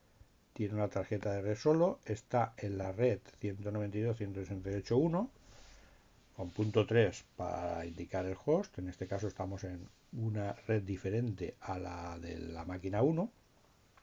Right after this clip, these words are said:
Y la máquina dos, por decirlo así, está en dos redes. Va a estar en la red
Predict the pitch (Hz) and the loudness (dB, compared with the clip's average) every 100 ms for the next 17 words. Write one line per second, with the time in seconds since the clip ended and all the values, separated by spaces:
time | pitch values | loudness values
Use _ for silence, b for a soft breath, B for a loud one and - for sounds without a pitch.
0 | B B B B B 160 170 160 160 160 | B B B B B 4 4 4 4 4
1 | 151 143 151 143 127 117 123 127 120 131 | 4 8 6 6 0 2 2 2 2 -2
2 | 120 120 107 95 80 82 76 87 95 - | -2 0 2 2 0 -4 -6 -8 -8 -2
3 | 104 95 90 87 98 107 | -2 0 -4 -2 0 0